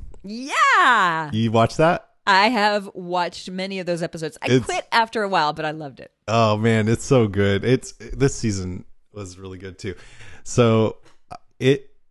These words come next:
Speaker 2: I worked at Apple for nine and a half years.
Speaker 1: <laughs>
Speaker 2: I've been in and around Silicon Valley for seventeen years and interested in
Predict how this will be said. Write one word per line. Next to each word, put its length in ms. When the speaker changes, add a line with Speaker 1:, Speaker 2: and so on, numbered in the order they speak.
Speaker 2:
I 180
worked 320
at 200
Apple 380
for 460
nine 240
and 120
a 40
half 240
years. 680
Speaker 1:
<laughs> 60
Speaker 2:
I've 140
been 360
in 240
and 100
around 300
Silicon 440
Valley 240
for 120
seventeen 480
years 320
and 340
interested 640
in 300